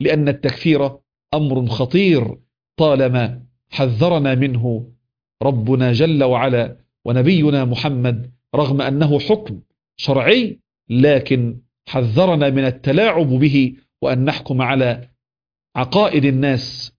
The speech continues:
وبطون الناس بأهوائنا وبجهلنا دون علم ودراية ودون فهم لم-، لمدلولات الأدلة ولواقع الأدلة، وكيف نسقط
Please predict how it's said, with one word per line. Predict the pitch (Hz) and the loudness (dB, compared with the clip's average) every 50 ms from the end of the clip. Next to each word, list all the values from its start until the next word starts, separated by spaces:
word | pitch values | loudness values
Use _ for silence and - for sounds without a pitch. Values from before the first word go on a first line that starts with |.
| _ - | _ -6
وبطون | 127 123 123 127 160 156 139 131 | -4 -2 -2 0 0 2 2 2
الناس | 131 123 127 139 135 131 - - - - - _ _ _ _ _ _ _ - | 0 0 0 0 0 0 -2 -4 -8 -14 -18 _ _ _ _ _ _ _ -4
بأهوائنا | 113 135 139 139 135 113 120 131 131 131 - 151 139 127 123 120 117 120 - _ _ _ _ _ _ _ _ _ _ - | 0 2 2 2 2 2 2 2 2 2 2 2 2 2 2 0 -2 -4 -10 _ _ _ _ _ _ _ _ _ _ -2
وبجهلنا | 123 131 127 123 120 - - - - 120 131 127 113 131 120 107 107 131 156 185 165 156 - - - - - _ _ _ _ _ _ - | 0 0 2 2 0 -2 -4 -6 -2 0 2 2 4 2 2 2 2 4 4 4 4 2 -2 -4 -6 -12 -18 _ _ _ _ _ _ -4
دون | 120 120 151 165 160 139 135 | 0 2 2 2 2 2 2
علم | 131 117 160 175 156 139 131 127 131 120 117 107 - - _ - | 0 2 2 2 2 0 0 0 -2 -2 -2 -4 -8 -12 _ -4
ودراية | 127 123 123 127 127 139 147 139 127 123 120 117 120 131 123 117 113 117 - - | -2 0 2 2 2 2 2 2 2 0 0 0 -2 -2 -2 -2 -4 -6 -6 -6
ودون | 120 117 123 147 147 139 127 127 | -4 -2 0 0 0 2 0 0
فهم | 123 - 170 147 123 127 127 127 120 113 113 123 - _ _ _ _ _ _ _ _ | 0 0 0 0 0 0 0 0 -2 -2 -6 -8 -14 _ _ _ _ _ _ _ _
لم-، | - - 131 127 127 | -2 0 0 2 2
لمدلولات | 131 127 127 - 123 131 131 131 135 123 110 117 127 131 131 143 196 220 214 214 175 | 2 0 -2 -2 0 0 2 2 2 0 0 2 2 4 4 4 4 2 2 2 0
الأدلة | 156 165 151 135 123 143 127 120 117 117 107 - - | 0 0 0 0 0 2 2 2 0 -2 -2 -4 -4
ولواقع | 120 120 120 123 127 147 143 - 143 123 117 | -4 -2 0 0 2 0 0 -2 -4 -4 -4
الأدلة، | 123 127 - 131 120 139 147 135 131 127 120 123 - - - _ _ _ _ - | -4 -4 -4 -2 -2 0 2 2 2 0 0 -2 -6 -14 -20 _ _ _ _ -8
وكيف | 120 - 160 151 139 131 143 | -4 0 0 0 2 0 0
نسقط | 135 165 214 196 - - 156 | 0 0 0 0 0 -2 -4